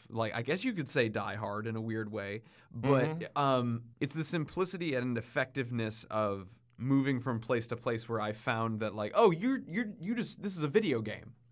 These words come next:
Speaker 1: Like, this
Speaker 2: Yes.
Speaker 1: is a video game now. We literally have to get the key card from the first boss
Speaker 2: Yeah.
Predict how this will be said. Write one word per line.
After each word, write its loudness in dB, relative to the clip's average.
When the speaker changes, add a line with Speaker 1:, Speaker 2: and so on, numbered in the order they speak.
Speaker 1:
Like, 6
this 4
Speaker 2:
Yes. 2
Speaker 1:
is 0
a 2
video 6
game 4
now. -4
We 0
literally 8
have 4
to 0
get 2
the -6
key 0
card 6
from 0
the 0
first 2
boss 4
Speaker 2:
Yeah. 2